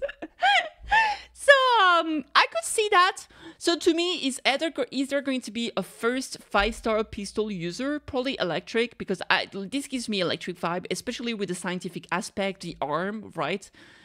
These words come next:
Um, there's something, like, mecha that sends me to, like, electricity. Um, I don't really see any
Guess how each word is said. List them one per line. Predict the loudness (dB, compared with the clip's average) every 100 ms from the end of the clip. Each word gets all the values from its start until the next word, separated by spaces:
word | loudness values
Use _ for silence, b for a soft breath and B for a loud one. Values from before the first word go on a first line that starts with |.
| 0
Um, | 2 4
there's | 2 2
something, | 0 0 -2
like, | 0 0 -2 -14 _ _
mecha | -4 -2 -2 -2 0 2 4 0 0
that | -2 -4 _
sends | -4 -2 -2 -4
me | -8 -8
to, | -10 -4
like, | -4 -4 -12 _ -2
electricity. | 0 0 -2 -10 -10 -10 -12 -14 b b b b b -4
Um, | 0 2 2 0 -2 -4 -6 -8 -8 -10 -12 -16 -20 _ _ _ _ _ _ -20 _ _ _ _ _ _
I | -2
don't | 0 0
really | 0 -2
see | -4 -2
any | 0 0 -2